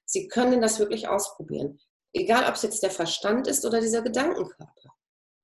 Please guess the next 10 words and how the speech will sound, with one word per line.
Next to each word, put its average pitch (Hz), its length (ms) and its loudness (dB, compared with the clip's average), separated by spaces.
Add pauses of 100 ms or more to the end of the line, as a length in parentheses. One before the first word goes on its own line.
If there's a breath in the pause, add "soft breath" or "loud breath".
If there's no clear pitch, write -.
(120)
Wir 185 160 2
können 262 460 4
mit 214 160 2
diesen 208 260 2
Bewusstseinen 202 880 2
reden. 208 420 2
Wir 175 120 4
müssen 240 480 4
die 180 200 -2
als - 460 -2